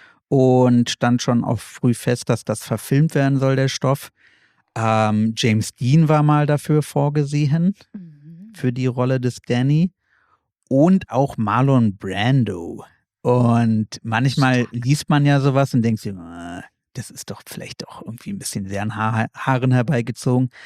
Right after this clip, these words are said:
Speaker 1: Marlon Brando war tatsächlich dann auch am Set während der Dreharbeiten und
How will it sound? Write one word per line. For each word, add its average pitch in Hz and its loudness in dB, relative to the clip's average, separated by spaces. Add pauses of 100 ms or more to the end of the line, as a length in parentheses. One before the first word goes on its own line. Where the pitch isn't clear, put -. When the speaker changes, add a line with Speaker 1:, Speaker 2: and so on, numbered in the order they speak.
(280)
Speaker 1:
Marlon 117 2
Brando 156 4
war 151 2
tatsächlich 143 -2
dann 123 -2
auch 113 -4
am 117 -2
Set - -2 (880)
während 113 0
der 107 -2 (240)
Dreharbeiten 131 2 (520)
und 127 6